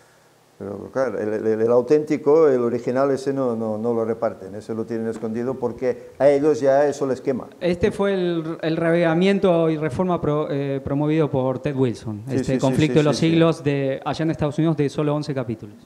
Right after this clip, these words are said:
Speaker 1: Sí, sí, con eso quería dar a entender que, pues, predicamos profecía y compartimos. Bueno, es lo que hay. Quiera el Señor, pues, que, que su pueblo,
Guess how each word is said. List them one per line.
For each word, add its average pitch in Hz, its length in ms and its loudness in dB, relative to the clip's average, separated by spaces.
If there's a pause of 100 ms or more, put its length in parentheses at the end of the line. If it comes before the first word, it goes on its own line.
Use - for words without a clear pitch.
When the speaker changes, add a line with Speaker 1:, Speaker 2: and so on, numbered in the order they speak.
(200)
Speaker 1:
Sí, 107 180 -8
sí, 110 220 -6 (380)
con 113 140 -2
eso 120 200 -4
quería 127 240 0
dar 127 140 4
a 127 40 4
entender 127 520 -2
que, 123 100 -2
pues, 120 300 0
predicamos 120 580 -4
profecía 131 800 -4
y 107 400 -8 (100)
compartimos. 123 720 -4 (2000)
Bueno, 175 160 4
es 160 80 0
lo 170 120 0
que 156 120 0
hay. 98 260 0 (100)
Quiera 139 200 0
el 143 40 0
Señor, 151 360 -2
pues, 139 200 -6
que, 131 340 -2
que 131 80 -6
su 135 220 -4
pueblo, 165 440 4